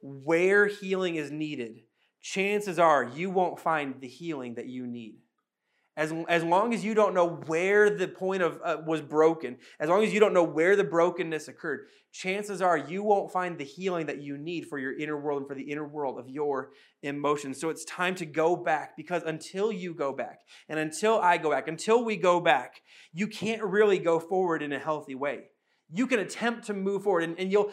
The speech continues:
and you'll walk forward because time doesn't stand still and life doesn't stand still. And so you will m-, be moving, but you won't be moving forward, or you'll be moving forward. And, and until you go back and address the things that need healing, you'll go forward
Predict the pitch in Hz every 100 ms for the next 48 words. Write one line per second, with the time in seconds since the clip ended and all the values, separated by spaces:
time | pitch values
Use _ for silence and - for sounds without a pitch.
0 | - 165 190 240 185 156 214 240 - 262
1 | 220 165 170 185 175 - 202 220 208 202
2 | 196 196 185 - 220 190 160 165 202 208
3 | 185 175 185 180 170 170 - - 175 190
4 | 175 214 254 208 170 165 175 180 156 233
5 | 262 220 226 240 156 127 - _ _ _
6 | _ _ 160 180 214 214 208 208 202 185
7 | 160 139 - 185 170 147 120 - _ -
8 | 180 214 202 170 175 190 240 226 220 196
9 | - 208 190 160 160 160 185 185 170 165
10 | 202 240 220 202 160 190 208 214 170 147
11 | 180 202 202 190 202 180 170 165 196 175
12 | - - - 170 240 208 202 - - 226
13 | 233 165 147 143